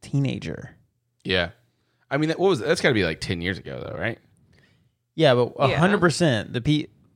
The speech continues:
Speaker 1: if she's the number one performer, that means many of the people who've tuned into her performances or whatever they're called are doing it out of some weird fantasy fetish for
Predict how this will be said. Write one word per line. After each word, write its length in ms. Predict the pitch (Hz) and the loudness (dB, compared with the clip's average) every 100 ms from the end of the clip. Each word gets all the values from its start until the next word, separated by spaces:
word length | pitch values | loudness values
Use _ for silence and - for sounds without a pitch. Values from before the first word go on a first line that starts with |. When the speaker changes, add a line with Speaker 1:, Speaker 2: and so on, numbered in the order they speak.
| _ | _
Speaker 1:
if 140 | - 139 | -4 -2
she's 300 | - 202 165 | 2 0 4
the 100 | 175 | 2
number 580 | 160 156 180 202 202 196 | 2 2 2 4 6 6
one 300 | 185 185 170 | 4 2 0
performer, 760 | 170 185 175 127 113 110 120 _ _ _ _ _ _ | 0 4 4 4 0 -2 -6 _ _ _ _ _ _
that 80 | - | 0
means 260 | 156 156 139 | 4 4 4
many 260 | 156 226 | 4 4
of 80 | 269 | 4
the 80 | 220 | 4
people 240 | 196 190 | 6 6
who've 180 | 180 151 | 6 6
tuned 300 | - 170 156 | 4 2 4
into 840 | 160 156 143 143 135 127 123 120 - _ | 2 2 2 4 4 4 2 0 -4 _
her 200 | 131 127 | 2 2
performances 840 | 131 _ 120 117 160 120 110 104 | 2 _ -2 2 2 2 -2 -2
or 60 | 104 | 0
whatever 400 | 104 104 101 101 | 0 0 0 0
they're 120 | 95 | -2
called 400 | 95 95 98 110 - _ _ _ _ _ _ _ _ _ _ _ _ | -2 -2 -2 -4 -10 _ _ _ _ _ _ _ _ _ _ _ _
are 220 | 135 131 | 6 6
doing 360 | 123 139 170 175 | 6 6 6 6
it 120 | 165 | 4
out 160 | 143 139 | 4 4
of 100 | 120 | 2
some 320 | - 156 147 | 0 0 2
weird 580 | 139 135 135 131 127 120 - _ _ _ _ _ _ _ _ _ _ _ _ _ | 2 4 4 4 2 -2 -12 _ _ _ _ _ _ _ _ _ _ _ _ _
fantasy 680 | - 139 139 131 120 127 120 | -8 -2 0 -2 -2 -4 -2
fetish 640 | - 113 113 110 - - - | 2 2 2 0 -4 -10 -14
for 520 | - 117 113 107 | -2 0 2 0